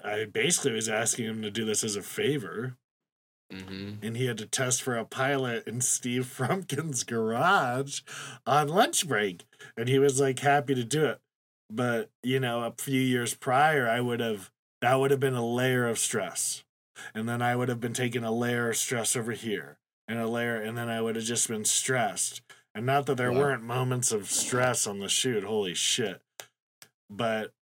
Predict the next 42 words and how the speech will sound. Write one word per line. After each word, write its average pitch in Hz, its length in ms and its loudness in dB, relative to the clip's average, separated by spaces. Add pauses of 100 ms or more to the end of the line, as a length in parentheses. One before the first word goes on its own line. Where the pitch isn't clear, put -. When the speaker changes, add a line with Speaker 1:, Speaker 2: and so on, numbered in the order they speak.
(220)
Speaker 1:
it 131 80 0
wasn't 151 300 2
the 135 120 4
end 131 120 2
of 123 60 -2
the 113 100 0
world. 127 520 2
Like, 113 240 -2
mostly 139 340 2
it 107 60 0
was 101 160 0
fucking 104 360 -4
great. 127 340 -2 (120)
But, 98 320 -8
you 127 120 -2
know, 110 240 -2
it 117 60 0
was 117 200 -2
Speaker 2:
Yeah. 92 80 -4
Speaker 1:
hot, 117 360 2
it 120 40 -6
was 120 240 -2
dusty, 110 520 -2
it 110 40 2
was 110 220 -2
rugged. 101 640 -4 (800)
Um, 90 680 -8 (380)
so 107 200 -4
there 104 120 -2
was 101 200 -4
moments, 98 520 -6
but 92 360 -8 (100)
yeah, 147 340 0 (220)
good 143 220 -2
question. 131 540 0
But 98 120 -4
I 101 80 -2
definitely, 123 580 -4 (240)
I 113 80 -6
felt 143 300 2
overall 131 640 2
like, 98 480 -6